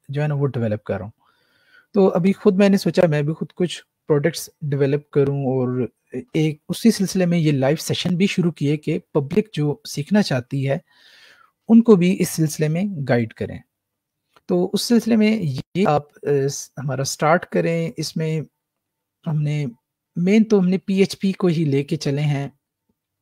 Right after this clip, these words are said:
اور سٹارٹ میں یہ چھ ہم نے لیکچرز ریکارڈ کیے تھے اس کے۔ اس کو آپ دیکھیں، آپ کو تھوڑی سی بیسک سمجھ آ جائیں گی کہ ہم ڈیولپمنٹ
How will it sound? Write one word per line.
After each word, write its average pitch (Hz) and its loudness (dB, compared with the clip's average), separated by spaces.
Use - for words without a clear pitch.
اور 196 0
سٹارٹ 208 2
میں 190 2
یہ 185 2
چھ 226 4
ہم 160 0
نے 156 0
لیکچرز 139 -4
ریکارڈ 139 -2
کیے 143 -4
تھے 165 -4
اس 156 -8
کے۔ 170 -2
اس 160 -4
کو - 2
آپ 165 4
دیکھیں، 170 -2
آپ 170 -2
کو 190 -6
تھوڑی 170 -6
سی 180 -6
بیسک 151 -2
سمجھ 143 -2
آ 131 2
جائیں 151 -2
گی 160 -10
کہ 165 -2
ہم 143 -2
ڈیولپمنٹ 147 -4